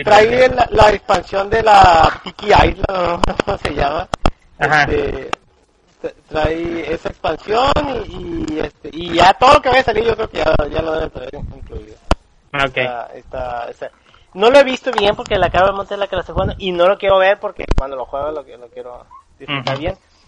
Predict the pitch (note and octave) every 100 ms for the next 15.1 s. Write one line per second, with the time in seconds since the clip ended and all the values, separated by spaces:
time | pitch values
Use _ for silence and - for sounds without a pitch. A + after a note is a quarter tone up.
0 | _ - - D3+ - D#3 D3+ D3+ F3 F3
1 | G#3+ G#3 G3+ G3 G3+ B3+ B3+ _ _ _
2 | _ _ - F3 - - F3+ E3+ E3 D#3
3 | E3 F3 E3+ F#3 F3 E3+ _ F#3 D#3+ -
4 | D3+ - F3 F3 G3 F3 D3+ D3 C#3+ -
5 | - C#3+ C#3+ C#3 C3 C3 _ _ D#3+ D3+
6 | - C#3+ C3+ - - D3 D3+ D#3 D#3 D#3
7 | _ _ - F3 E3 - G3 G#3 A#3 B3
8 | A3 F#3+ E3+ F#3+ G3+ F3+ E3+ D#3 E3 D#3
9 | D3+ D3 F3+ E3 - C#3 - - D3 C3
10 | C3 F3 F#3 F3+ D#3+ E3 E3 G3+ E3+ E3
11 | F3 D#3+ E3 G3 F3+ D#3+ C3 B2 D3 D#3
12 | D#3 C#3+ C#3 F3 - _ - - G#3+ A#3
13 | A#3 A3+ - G#3 - A3 G#3 - - G3
14 | - - - - G3+ - B3+ C4+ D4+ D#4